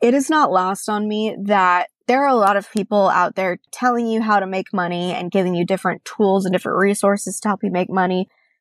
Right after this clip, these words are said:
And so I wanted to really approach this challenge with care in what I would tell anyone, whether it be my eight-year-old niece or colleague of mine. I really try and approach each of these steps very carefully, no matter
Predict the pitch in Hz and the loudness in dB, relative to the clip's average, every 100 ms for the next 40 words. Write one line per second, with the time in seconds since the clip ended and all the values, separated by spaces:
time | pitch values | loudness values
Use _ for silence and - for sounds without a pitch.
0 | _ - 226 - 233 233 240 262 233 226 | _ -2 0 2 2 2 0 0 -2 -2
1 | 214 202 202 196 - 190 - 196 - - | 0 0 -2 -2 -2 -2 -2 -10 -12 -8
2 | 196 170 185 185 190 _ - 196 170 190 | -4 -4 -6 -8 -12 _ -10 -6 -4 -6
3 | 226 _ 214 220 208 220 202 196 226 233 | -8 _ -2 0 2 2 2 0 0 -2
4 | 202 - 208 - 208 240 180 175 180 196 | -4 -4 -4 -2 0 0 0 -2 -2 0
5 | 190 151 190 185 - - 196 196 180 160 | -2 -2 -4 -6 -10 -6 -4 -2 -4 -2
6 | 185 196 202 208 254 175 - - 190 180 | 0 2 2 0 -2 -2 -8 -6 -2 2
7 | 180 180 175 165 - - 233 269 214 190 | 2 2 0 -4 -10 -2 0 2 0 -4
8 | 160 160 156 - 185 185 196 202 208 254 | -4 -4 -4 0 0 0 -2 -2 0 -2
9 | 220 - 180 185 180 - 185 180 - 185 | -4 -2 -2 -2 -4 -4 -4 -4 -4 -4
10 | 196 202 196 190 180 - - - 165 - | -4 -6 -2 0 0 -4 -4 0 0 -2
11 | - - _ _ _ _ _ 202 220 254 | -8 -12 _ _ _ _ _ -4 2 4
12 | 262 269 233 214 196 - 190 185 185 196 | 4 2 0 0 0 0 2 2 0 0
13 | 196 190 | 2 2